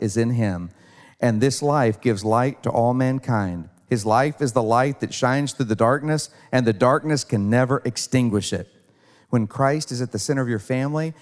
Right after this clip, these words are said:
he brings light into your family and warmth. And even during the darkest days, and there will be dark days in your family and difficult times,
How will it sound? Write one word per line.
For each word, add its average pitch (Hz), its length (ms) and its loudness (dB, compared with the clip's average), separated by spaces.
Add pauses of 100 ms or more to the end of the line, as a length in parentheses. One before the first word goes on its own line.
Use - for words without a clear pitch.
(140)
he 147 120 0
brings 120 300 -2
light 127 440 0 (240)
into 120 240 0
your 107 140 2
family 110 640 -2 (300)
and 120 260 -2
warmth. 135 480 0
And 120 260 -2 (600)
even 208 360 2
during 185 260 2
the 151 80 2
darkest 151 560 2
days, 131 500 2
and 120 80 0
there 127 100 4
will 143 120 2
be 139 120 0
dark 131 380 0
days 127 680 -2 (500)
in 131 200 0
your 113 120 4
family 101 460 -2
and 101 340 -6
difficult 139 480 -2
times, 113 720 -2